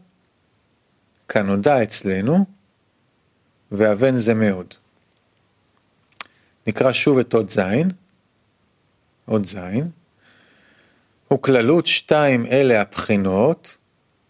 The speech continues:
היא בחינה אחת הנקרא כתר, שבערך בחינה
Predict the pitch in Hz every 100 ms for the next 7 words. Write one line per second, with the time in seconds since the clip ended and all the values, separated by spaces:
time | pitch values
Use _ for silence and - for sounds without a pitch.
0 | _ _ - 120 120 117 - 123 123 143
1 | 123 - 139 113 113 104 101 - 123 107
2 | - - 95 - 101 104 151 165 _ _
3 | _ _ _ _ _ _ _ - - 110
4 | 98 110 117 143 123 110 - - 120 113
5 | 120